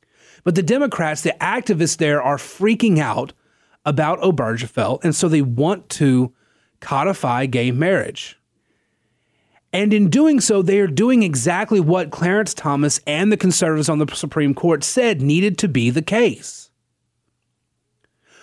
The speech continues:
What the Supreme Court said in Dobbs is that it shouldn't be up to the courts. I, I've, it's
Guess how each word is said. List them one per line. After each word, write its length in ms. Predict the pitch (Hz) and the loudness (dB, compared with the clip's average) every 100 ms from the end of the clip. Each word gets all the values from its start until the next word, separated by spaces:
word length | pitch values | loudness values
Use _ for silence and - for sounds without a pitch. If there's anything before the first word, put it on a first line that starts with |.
| _ - | _ -6
What 300 | 139 240 247 | 0 0 2
the 100 | 262 | 0
Supreme 480 | 254 - 220 202 | 0 0 0 0
Court 340 | - 180 180 151 | 0 0 0 0
said 560 | - 262 262 151 139 - | -4 0 0 0 -2 -4
in 320 | 165 214 233 | -2 2 2
Dobbs 640 | 160 127 104 120 151 - _ _ - _ _ _ _ _ _ _ _ _ _ - | 2 -2 -6 -10 -14 -20 _ _ -20 _ _ _ _ _ _ _ _ _ _ 0
is 260 | 180 143 | 0 2
that 360 | 160 151 143 - _ _ _ _ _ _ _ _ _ _ - | 0 -2 -4 -12 _ _ _ _ _ _ _ _ _ _ -4
it 160 | 170 | -2
shouldn't 500 | - - 220 226 226 | -2 0 0 4 4
be 220 | 175 202 - | 4 0 0
up 240 | 147 139 - | -2 -4 -2
to 120 | 185 | -2
the 120 | 180 | 0
courts. 640 | - 269 277 - - - - | 0 0 0 0 -10 -14 -6
I, 80 | 202 | -4
I've, 320 | 196 170 165 - | -2 -2 -4 -2
it's 280 | 190 - | -2 -2